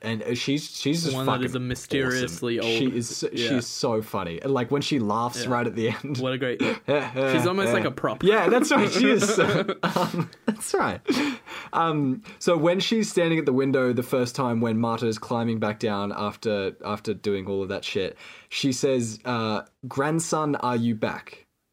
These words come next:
Speaker 1: Or, no, "Grandson, are you back already?"
Speaker 2: I thought she said ransom.
Speaker 1: Yes. No. No, no, sorry. She did say ransom. She did say ransom. But the first time I watched it, I thought she said, "Grandson, are you back already?"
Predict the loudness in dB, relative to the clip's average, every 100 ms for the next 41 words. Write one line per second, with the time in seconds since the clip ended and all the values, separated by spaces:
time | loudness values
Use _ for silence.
0 | 0 2 2 2 2 2 2 0 0 0
1 | 0 0 2 2 2 2 2 2 2 0
2 | -4 -14 _ _ _ -6 -4 -4 -2 -2
3 | -2 -4 -4 -2 -4 -4 -2 0 2 0
4 | -2 -4 -8 -6 0 2 2 2 0 -4
5 | -12 _ 0 2 2 2 0 0 0 0
6 | -2 -2 0 2 2 2 0 0 -2 -6
7 | -12 -14 -20 _ -14 -12 -4 -2 0 0
8 | 0 0 -2 -4 -2 -2 -2 0 0 -2
9 | 0 -2 0 0 0 -4 -2 -4 0 0
10 | 0 0 -2 0 0 0 -2 0 0 0
11 | 0 0 0 0 0 0 -2 0 0 0
12 | -2